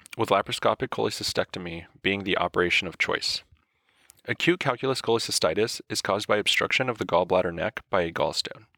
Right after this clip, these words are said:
This obstruction leads to increased pressure and distension of the gallbladder. Over time, edema, release of inflammatory mediators, and bacterial extravasation into the parenchyma lead to inflammation.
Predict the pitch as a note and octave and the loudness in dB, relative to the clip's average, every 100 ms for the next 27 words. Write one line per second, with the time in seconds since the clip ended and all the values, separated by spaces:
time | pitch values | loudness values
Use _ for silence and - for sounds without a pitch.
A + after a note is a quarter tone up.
0 | _ _ _ _ A#2+ C#3+ - - - B2+ | _ _ _ _ -2 0 2 4 4 2
1 | C3 A#2+ G#2 - - G#2 - A#2 - F2+ | 0 -4 0 -2 -2 -6 -2 -4 0 2
2 | - A#2+ A2+ F2+ - F2+ - G#2+ F2+ F2 | 2 4 2 2 2 2 0 0 -2 0
3 | - - - - - - _ _ _ _ | 0 0 0 0 -2 -14 _ _ _ _
4 | - B2 C#3+ G2 G2 B2+ - _ A#2 G2+ | 0 2 2 0 -2 -4 -10 _ -2 0
5 | G#2 B2+ D3+ D3 - - A2 A2 A#2 A#2+ | 0 0 -2 -4 -14 -2 2 2 2 0
6 | A#2 G#2 G2+ G#2+ A2 G#2 G2 F2 E2 D#2+ | 2 2 2 2 0 0 0 0 0 0
7 | E2+ - - - _ - A2+ G#2+ - A#2+ | -4 -8 -12 -20 _ -8 -2 0 2 2
8 | B2+ C3+ - G#2+ G2 F#2 F#2 F#2+ B2+ B2 | 4 2 4 4 2 2 2 2 0 -2
9 | G#2+ A2 G2 - G2 G2 A2+ B2+ C#3+ - | -6 -4 -4 -4 -6 -2 0 2 0 0
10 | G#2 G2+ G2+ F#2+ - E2+ D#2 - - | -2 0 -2 -2 -2 -2 0 0 -2